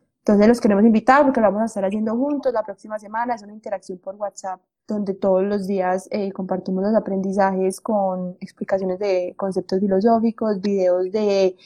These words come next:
digamos, donde se explica cada uno de los aprendizajes con experiencias de los viajes y sea un reto diario para que puedan sentir y experimentar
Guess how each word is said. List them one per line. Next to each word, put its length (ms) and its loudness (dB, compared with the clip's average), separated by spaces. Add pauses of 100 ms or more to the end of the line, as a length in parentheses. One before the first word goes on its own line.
(260)
digamos, 520 0
donde 200 2
se 80 4
explica 440 -2
cada 140 0
uno 100 2
de 80 4
los 80 6
aprendizajes 600 0
con 160 2
experiencias 600 2
de 80 2
los 180 0
viajes 720 0 (320)
y 200 0
sea 220 0
un 120 -2
reto 380 0
diario 380 2
para 200 -2
que 220 -2
puedan 360 0
sentir 420 -4
y 40 -16
experimentar 840 -2